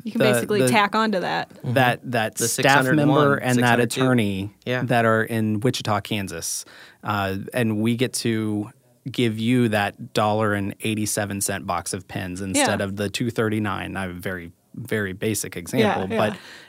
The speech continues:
Speaker 2: it also extends to, uh, Microsoft licensing.
Speaker 3: Mm-hmm.
Speaker 2: It
Speaker 1: Yeah.
Speaker 2: goes into tech hardware and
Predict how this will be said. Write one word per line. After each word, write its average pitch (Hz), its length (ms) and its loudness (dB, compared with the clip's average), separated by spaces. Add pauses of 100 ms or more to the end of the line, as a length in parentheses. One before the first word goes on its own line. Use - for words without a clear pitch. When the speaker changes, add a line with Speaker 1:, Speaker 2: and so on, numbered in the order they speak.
Speaker 2:
it 139 140 2
also 120 320 2
extends 104 540 -2
to, 107 460 0 (360)
uh, 110 240 2
Microsoft 104 1040 -2 (180)
licensing. 92 720 -4
Speaker 3:
Mm-hmm. - 80 -14
Speaker 2:
It 101 140 -4
Speaker 1:
Yeah. 104 400 0
Speaker 2:
goes - 200 -2 (120)
into 107 680 0
tech 135 300 0
hardware 90 920 -4
and 98 540 -6